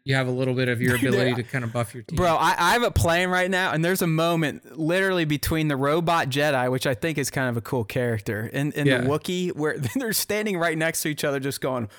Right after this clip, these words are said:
Speaker 2: "Whack, whack,
Speaker 1: <laughs>
Speaker 2: whack, whack." I was like, "What, what ty-,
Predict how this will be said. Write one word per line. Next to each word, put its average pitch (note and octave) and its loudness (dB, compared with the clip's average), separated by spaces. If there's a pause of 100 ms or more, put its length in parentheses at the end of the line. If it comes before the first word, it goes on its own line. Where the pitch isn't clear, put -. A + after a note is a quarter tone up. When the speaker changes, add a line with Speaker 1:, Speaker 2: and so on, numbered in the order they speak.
(160)
Speaker 2:
"Whack, F3+ 0 (300)
whack, E3 0 (200)
Speaker 1:
<laughs> A#2 4
Speaker 2:
whack, C#3+ 2 (120)
whack." E3+ 2
I F3 2
was F3+ 2
like, F3+ 2
"What, A3 2
what A3+ -2
ty-, - -2